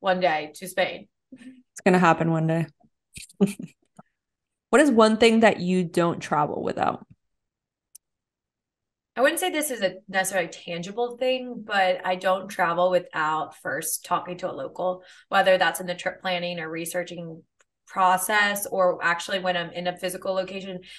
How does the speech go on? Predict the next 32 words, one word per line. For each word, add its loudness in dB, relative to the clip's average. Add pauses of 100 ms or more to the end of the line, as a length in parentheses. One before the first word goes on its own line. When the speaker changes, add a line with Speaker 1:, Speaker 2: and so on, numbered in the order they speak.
(160)
Speaker 1:
I 2
got, 0
you -4
gotta 2
ask -4
the -10
locals -8
where 0
to -6
go. -8
They, -2
they -2
are 2
the -4
ones 0
that -6
know. -8
And -2
I 2
think -8 (560)
that 4
really 2
contributes -8
to -8
more -2
of -6
an -8
immersive -10
experience. -10 (1160)
Speaker 2:
Well, 6
that 4
concludes 2